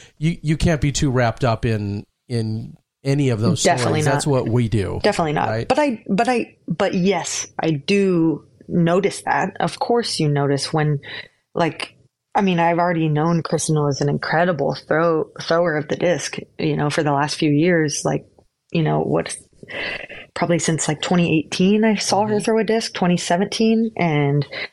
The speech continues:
Speaker 2: everyone back then, the media
Speaker 1: <laughs>
Speaker 2: was, "Oh, Henna Nevelina, Henna Nevelina, the upcoming, you know, Europeans." And I'm sitting here like, "Uh, they don't even know about this Kristen Tatar girl that's coming up." Like,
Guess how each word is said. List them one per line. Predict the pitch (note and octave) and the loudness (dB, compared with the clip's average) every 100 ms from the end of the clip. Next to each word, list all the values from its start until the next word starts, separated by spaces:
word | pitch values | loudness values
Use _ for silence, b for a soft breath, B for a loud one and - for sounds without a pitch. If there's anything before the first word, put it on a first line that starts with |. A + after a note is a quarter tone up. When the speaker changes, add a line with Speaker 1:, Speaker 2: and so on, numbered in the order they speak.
| B | B
Speaker 2:
everyone | F3 F#3 F3+ D#3+ D#3 | 0 2 2 2 2
back | C#3+ C#3+ | 0 -2
then, | - D4 F#4 A3+ E3+ - | -2 0 2 2 0 -2
the | E3+ | 0
media | E3 D#3 D3+ C#3+ | 2 2 2 2
Speaker 1:
<laughs> | |
Speaker 2:
was, | C#3+ C#3 - _ _ _ _ _ | 0 -2 -6 _ _ _ _ _
"Oh, | A3+ G#3+ | 0 0
Henna | D#3 G3+ F#3+ | 2 2 4
Nevelina, | F#3 F#3 F#3+ F#3+ E3+ | 2 2 2 2 2
Henna | D#3 G3 | 2 2
Nevelina, | F#3+ G3 F#3+ G3+ F3 D#3 | 4 2 2 2 2 0
the | C#3 - | -2 -2
upcoming, | G3+ - G3+ F#3+ F3 - _ _ _ | -2 0 2 2 0 -4 _ _ _
you | G#3+ | 2
know, | G3+ F#3+ F3+ | 2 2 -2
Europeans." | - G#3 G#3 G#3 G3+ F3 - B B B B | 0 2 2 2 2 0 -4 B B B B
And | F3 | 0
I'm | D#3+ G3+ | 2 2
sitting | A3+ - F3 | 0 0 2
here | F3 | 2
like, | D#3+ D3 - - _ _ _ - | 2 0 -4 -16 _ _ _ -4
"Uh, | C#3+ C3+ - - | 0 0 0 -2
they | C3 F3+ | 2 2
don't | A3+ F#3+ - - | 2 0 -4 -2
even | F3 - D3 C#3 | -2 0 -6 -4
know | D3 E3+ E3+ C#3+ | 0 2 2 0
about | C#3+ D#3 C#3+ | 0 -2 -2
this | C#3 D#3+ | -4 -4
Kristen | - D3+ - | -2 -2 -2
Tatar | D3 D#3 D3 D#3 - | -2 -2 0 0 0
girl | - - A1+ | 0 0 0
that's | C3+ - | 0 -2
coming | - D#3+ E3 | -2 -2 0
up." | C#3+ C3+ | -2 -2
Like, | D3+ D#3+ - | -2 -2 -4